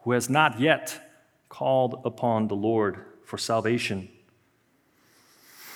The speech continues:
So I've had the pleasure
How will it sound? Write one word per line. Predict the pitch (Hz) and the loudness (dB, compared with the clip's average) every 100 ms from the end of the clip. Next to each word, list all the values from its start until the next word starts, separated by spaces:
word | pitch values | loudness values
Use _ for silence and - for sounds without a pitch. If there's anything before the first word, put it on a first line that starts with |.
| - - _ _ _ _ _ _ _ _ _ _ - | -20 -20 _ _ _ _ _ _ _ _ _ _ -10
So | - 190 196 190 185 - - - - - - - | 4 8 10 8 6 -4 -10 -12 -16 -20 -20 2
I've | 143 | 6
had | 196 | 6
the | 247 | 4
pleasure | - 254 233 156 160 185 | 4 6 8 8 8 6